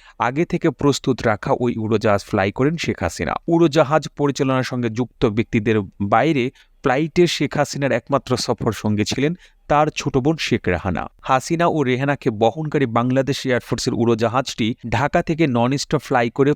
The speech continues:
পাঁচই আগস্ট সন্ধ্যায় দিল্লির কাছে গাজিয়াবাদের হিন্ডন বিমান ঘাঁটিতে অবতরণ করে। সেখানে অপেক্ষমান ভারতের জাতীয় নিরাপত্তা উপদেষ্টা অজিত দোভাল শেখ হাসিনা ও শেখ রেহানাকে রিসিভ করেন।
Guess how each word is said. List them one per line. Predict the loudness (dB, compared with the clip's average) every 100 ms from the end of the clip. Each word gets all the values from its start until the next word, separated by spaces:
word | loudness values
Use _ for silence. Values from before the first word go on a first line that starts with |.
| 0
পাঁচই | -2 0 0
আগস্ট | 2 2 0 -2
সন্ধ্যায় | -6 -4 0 0 2
দিল্লির | 2 2 0 0
কাছে | -2 0 -2 -4 -4 0
গাজিয়াবাদের | 0 2 4 4 4 0
হিন্ডন | -2 -2 0 0
বিমান | 0 0 0
ঘাঁটিতে | -4 0 2
অবতরণ | 2 2 0 0 -2 0
করে। | -2 -2 -6 -8
সেখানে | -4 -2 0 0
অপেক্ষমান | 0 -2 -2 -2 0 -2
ভারতের | 0 0 2 0
জাতীয় | 0 -2 2 2
নিরাপত্তা | 2 2 0 2 2
উপদেষ্টা | 2 0 0 0 -2 2
অজিত | 0 0 -2
দোভাল | 0 0 2 0 0
শেখ | -4 -2
হাসিনা | -2 -4 -4 -4
ও | -4
শেখ | -4 -2 0
রেহানাকে | 0 0 0 0
রিসিভ | 0 -2 -4 -2
করেন। | -2 -2